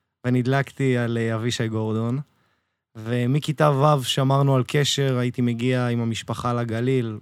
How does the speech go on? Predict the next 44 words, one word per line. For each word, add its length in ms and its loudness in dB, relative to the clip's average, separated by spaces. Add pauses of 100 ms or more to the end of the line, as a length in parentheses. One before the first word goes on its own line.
(160)
איזה 140 -12
שלוש 240 -4
פעמים 180 -2
בשנה, 380 0
מתאמן 460 0
אצלו 240 -2
כמה 260 2
ימים 200 0
וזה, 360 -2
תמיד 220 -2
מתייעץ, 800 -4 (400)
מה 100 2
הצעד 360 -4
הבא, 220 0
מה 120 2
כדאי 260 -4
לעשות. 560 -6 (640)
ובכיתה 360 -4
ט' 200 2
למדתי 300 2
בכפר 240 0
הירוק, 580 0 (100)
אה, 60 -8 (340)
ובדיוק 400 0
הפועל 240 2
פתחה 260 2
את 100 -4
האקדמיה, 680 2
והיה 180 -2
לי 140 -4
הצעה 240 -4
מווינגייט, 540 0 (1000)
ובכלל, 720 -2
אתה 120 -2
יודע, 220 0
גדלתי 420 -2
פה 120 -2
במרכז, 560 0
לא 120 0
הכרתי 280 0
את 100 -6
הגלבוע 440 -4
הזה 140 -6
כזה, 260 -10